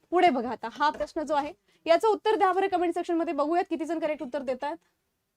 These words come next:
सिक्वेन्स बघा, मी असा लिहिणार आहे, एच पी डी जी ए. ओके,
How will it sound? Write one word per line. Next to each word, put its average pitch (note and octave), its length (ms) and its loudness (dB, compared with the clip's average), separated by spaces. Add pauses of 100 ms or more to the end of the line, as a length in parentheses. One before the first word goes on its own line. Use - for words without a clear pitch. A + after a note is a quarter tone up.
(1300)
सिक्वेन्स F#4 360 0
बघा, C#4+ 200 2
मी D#4+ 140 2
असा E4+ 320 0
लिहिणार C4 300 0
आहे, C#4+ 240 0
एच F4+ 220 -4 (200)
पी E4+ 320 0 (280)
डी D#4+ 440 -6 (460)
जी E4 380 -4 (400)
ए. B3+ 200 -2 (280)
ओके, E4 300 -4